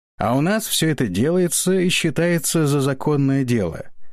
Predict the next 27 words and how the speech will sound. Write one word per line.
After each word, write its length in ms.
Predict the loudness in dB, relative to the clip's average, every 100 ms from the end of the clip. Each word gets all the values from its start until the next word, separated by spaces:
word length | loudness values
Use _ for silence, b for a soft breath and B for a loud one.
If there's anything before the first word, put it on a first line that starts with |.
| -12 _ _ _
Тут 160 | -2 0
стояли, 640 | 0 0 2 2 2 2
столпившись 680 | 0 0 0 0 0 0 -2
кучей, 340 | 0 0 0
солдаты 720 | 0 0 0 0 0 0 -2 -2 _ 0
и 160 | 0
заметили, 540 | 2 2 2 2 0 0
что 300 | 0 0 2
у 120 | 2
Середы 600 | 2 2 0 2 0 0 -4 _ _
нет 380 | 2 2 0 0
на 120 | 0
шее 320 | 2 0 0
креста. 600 | 0 -2 -2 -2 -4 -4 -16 _ _ _ _ _
Его 240 | 0 2
спросили: 640 | 0 0 0 2 2 0 -2 _ _
«А 160 | -2 0
где 280 | 0 0
твой 220 | 0 0 0
крест?» 560 | -2 -2 -4 -6 -10 -20 _ _ -4
Он 240 | 0 2
говорит: 420 | 2 2 0 -2 -8
«В 80 | -2
сундуке». 720 | 0 2 0 -2 -4 -4 -8 -18 _ _ _ _ _ _
Они 240 | -2 0
опять 340 | 0 0 -2 -2
спрашивали: 720 | -2 0 0 -2 -4 -4 -8